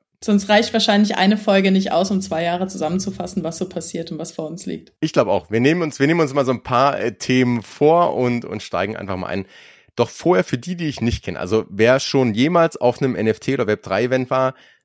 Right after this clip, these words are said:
Speaker 2: der wird dich kennen. <laughs> Also du bist wirklich ja als, als Globetrotter überall unterwegs und auf jedem Event gefühlt. Aber vielleicht für die, die ich nicht kenne, nochmal kurz, wer bist du, was machst du?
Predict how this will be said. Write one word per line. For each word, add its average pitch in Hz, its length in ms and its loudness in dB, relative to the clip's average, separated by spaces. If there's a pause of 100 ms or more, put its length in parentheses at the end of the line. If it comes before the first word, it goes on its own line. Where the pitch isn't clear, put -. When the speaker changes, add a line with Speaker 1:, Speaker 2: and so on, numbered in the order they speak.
(140)
Speaker 2:
der 113 140 4
wird 131 160 2
dich - 160 -6
kennen. 143 260 0 (260)
<laughs> - 240 -18
Also 117 340 -2 (340)
du 110 80 -8
bist - 180 -6
wirklich 113 320 0
ja 110 140 4
als, 107 560 0
als - 260 -8
Globetrotter 131 1120 2
überall 123 400 2
unterwegs 113 460 -2
und 104 200 -8
auf 98 160 -6
jedem 165 200 0
Event 95 240 -2
gefühlt. 147 280 -6 (460)
Aber 127 180 4
vielleicht 147 240 0
für 131 80 -6
die, 120 140 -8
die 113 80 -4
ich - 100 -8
nicht 151 220 -4
kenne, 139 240 0 (380)
nochmal 113 140 2
kurz, - 320 -2
wer 117 140 4
bist 165 220 -2
du, 151 100 0
was 117 120 0
machst 85 220 -8
du? - 80 -16